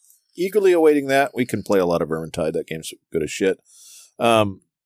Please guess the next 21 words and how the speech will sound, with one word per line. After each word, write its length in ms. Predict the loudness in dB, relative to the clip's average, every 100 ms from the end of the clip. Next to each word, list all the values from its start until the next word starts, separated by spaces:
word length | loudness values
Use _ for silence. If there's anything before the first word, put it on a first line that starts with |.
| _ _ _ _ _ _ _ -4
kinda 240 | 0 0
trucking 500 | -2 2 2 2 -2
through 320 | -8 0 2 2
stuff, 420 | 0 0 0 0
though. 320 | -2 0 0 -4 -20 _ _ _ _ _ -8
Um, 260 | -2 0 2
I 60 |
wanted 320 | 2 2 2 0
to 80 |
kinda 260 | -2 0 0
just 240 | 0 -2
speak 260 | 0 -2 -2
to 500 | -2 0 0 -2 -8 _ _ _ _
a 100 | -10
couple 460 | -8 -4 -2 0 0
more 300 | 0 0 -2
things. 500 | -4 -6 -6 -8 -12 _ _ _ _ _ _ -4
Um, 580 | 0 2 2 0 -6 _ _ _ -2
Dying 260 | 0 0 0
Light 280 | -2 -2
two, 440 | 0 2 4 2